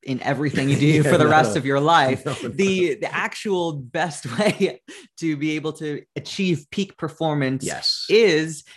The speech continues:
Speaker 1: having bouts of where you're being really active, you're in your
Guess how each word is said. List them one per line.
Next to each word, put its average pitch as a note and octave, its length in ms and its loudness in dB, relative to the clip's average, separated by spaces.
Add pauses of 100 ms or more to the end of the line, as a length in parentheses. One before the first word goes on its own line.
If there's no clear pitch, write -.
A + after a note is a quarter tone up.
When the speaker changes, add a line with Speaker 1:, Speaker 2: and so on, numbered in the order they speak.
Speaker 1:
having D3+ 400 -2
bouts D#3 540 -2 (180)
of C3+ 380 -2
where C#3 260 -2
you're C3 180 -4
being B2 300 -8
really A#2 380 -6
active, C3+ 480 -4
you're C3 260 -2
in C#3 240 -6
your A#2+ 320 -6